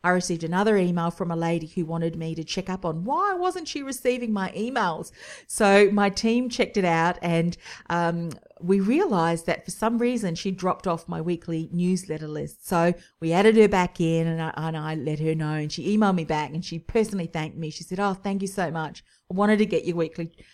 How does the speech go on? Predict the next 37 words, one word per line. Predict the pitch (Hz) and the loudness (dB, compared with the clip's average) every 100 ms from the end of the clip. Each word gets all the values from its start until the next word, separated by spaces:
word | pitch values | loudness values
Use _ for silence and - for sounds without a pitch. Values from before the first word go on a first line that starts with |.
| _ | _
um, | 160 160 156 - - | -6 -6 -6 -10 -10
newsletter | - 175 180 170 170 165 | -4 0 0 0 0 0
because | 170 175 175 | 0 -4 -2
I | 175 | -2
love | 170 180 185 185 170 | 0 2 2 2 -2
your | |
trainings | 170 - 151 156 156 160 | -6 -4 -4 -4 -6 -6
and | 156 | -8
I, | 156 151 | -6 -6
and | 160 | -6
I | |
want | 156 156 160 | -8 -6 -6
to | |
receive | 156 147 156 151 160 | -8 -8 -8 -8 -4
your | 160 160 | -4 0
emails." | 170 175 160 151 - _ _ _ _ - | 0 -2 -4 -8 -14 _ _ _ _ 0
Another | 214 262 | 4 6
person | 320 240 208 190 | 8 6 6 2
emailed | 170 175 170 170 | 0 2 2 2
me | 165 165 | 0 -2
and | 165 | -2
told | 170 165 | -2 0
me | 170 | -2
that | 156 - | -4 -6
she'd | - 226 | -4 0
been | 233 214 | 2 2
receiving | 175 - 165 160 160 | 0 -2 -4 -4 -6
my | 156 | -4
newsletter | 165 180 220 185 151 | -2 -2 -2 -4 -6
for | 151 | -8
quite | - 175 - | -8 -8 -6
some | - 175 | -6 -6
time. | - 170 160 | -4 -4 -6
She | - 202 | -6 -6
loved | 208 202 190 190 185 | -2 2 4 2 0
the | - | -8
content | - 226 247 180 156 | -4 -2 -2 -4 -4